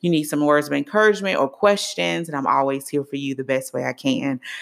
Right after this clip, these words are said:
I hope you have a great and blessed new year.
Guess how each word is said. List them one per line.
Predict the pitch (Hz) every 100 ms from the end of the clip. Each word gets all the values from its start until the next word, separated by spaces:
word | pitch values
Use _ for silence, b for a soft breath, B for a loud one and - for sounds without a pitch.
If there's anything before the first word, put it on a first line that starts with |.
| B B
I | 269 302
hope | 240 175
you | 175
have | 151 139
a | 143 135
great | _ 156 160 165 160
and | 135 135
blessed | 135 143 143 147
new | 139
year. | 139 139 135 131